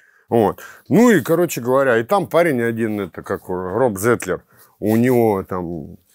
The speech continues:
тазобедренный сустав, он ходить не может, играть он не может, туда-сюда. Ну и я приехал, да, мне там форму, всё посадили с Матсом Сандиным, здесь рядом, всё там, знаешь, это я... И так выход,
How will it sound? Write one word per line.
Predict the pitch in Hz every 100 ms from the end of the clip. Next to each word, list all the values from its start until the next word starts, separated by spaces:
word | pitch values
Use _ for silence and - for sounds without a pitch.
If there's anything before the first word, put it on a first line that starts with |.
| -
тазобедренный | - 113 104 123 117 127 113 113 117
сустав, | 107 123 110 - 196 185 175 -
он | 107
ходить | - 110 120 117 110
не | 117
может, | 135 190 190 120 104
играть | 117 107 123 123
он | 123 117
не | 123
может, | 135 190 202 127 95
туда-сюда. | - 110 156 - 131 101 90 _ - _ _ _ -
Ну | 220
и | 208
я | 160
приехал, | - 143 202 214 156 123 113 104
да, | 123 151
мне | 117 104
там | 101
форму, | 98 143 156 110
всё | - 120
посадили | - 110 113 156 131
с | -
Матсом | 117 110 - 87
Сандиным, | 110 95 101 117 160 156
здесь | 107 -
рядом, | 127 147 113 90
всё | - 104
там, | 87 90
знаешь, | 107 123 -
это | 85 90
я... | 85 - - - - -
И | - 131
так | 147 127
выход, | 139 214 - -